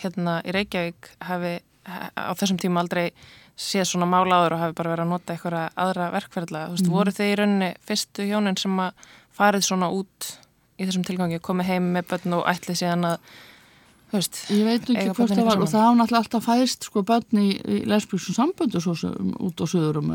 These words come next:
Speaker 2: eftir alls konar leiðum.
Speaker 1: <laughs>
Speaker 2: Ég held, þær sögðu það allavega hjá barnavernd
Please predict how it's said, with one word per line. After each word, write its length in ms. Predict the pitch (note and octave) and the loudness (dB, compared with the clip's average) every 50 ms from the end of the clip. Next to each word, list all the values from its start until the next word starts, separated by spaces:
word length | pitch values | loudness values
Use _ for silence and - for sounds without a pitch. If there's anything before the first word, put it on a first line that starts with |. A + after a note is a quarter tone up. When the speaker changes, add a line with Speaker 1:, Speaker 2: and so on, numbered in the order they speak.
| - - - - | -4 -6 -8 -10
Speaker 2:
eftir 320 | F3 - - E3 - - - | -8 -6 -6 -6 -4 -2 -2
alls 180 | - F3 - | -2 -2 -2
konar 240 | - F3 D#3+ D#3 D#3+ | -2 -2 0 2 2
leiðum. 300 | D#3+ E3 D#3+ D3 D3+ D#3 G3 A3 - G3+ - - - - | 2 2 2 0 0 0 0 -2 -2 -4 -8 -8 -10 -14
Speaker 1:
<laughs> 300 | - - - - - - | -14 -14 -16 -16 -4 0
Speaker 2:
Ég 220 | G3 F#3+ G#3+ G#3+ | 4 4 6 6
held, 360 | G3 G3 G3+ G#3 B3+ D4+ D#4 - | 4 4 4 4 4 2 0 -4
þær 320 | - A#3+ - C4 B3 A#3+ | -10 -4 -2 0 0 0
sögðu 400 | - - A#3 B3 C#4+ E4+ F4 C#4+ | 0 0 2 2 2 2 0 0
það 200 | - B3+ A3 A3 | 0 0 0 2
allavega 360 | G#3 G#3+ G3+ G3 G3 G#3 A3 | 2 2 2 4 4 4 4
hjá 80 | B3+ A#3+ | 4 2
barnavernd 540 | - E3+ D3 - E3 E3 F#3+ A3+ B3 B3 | 0 -2 -2 0 0 2 4 4 4 2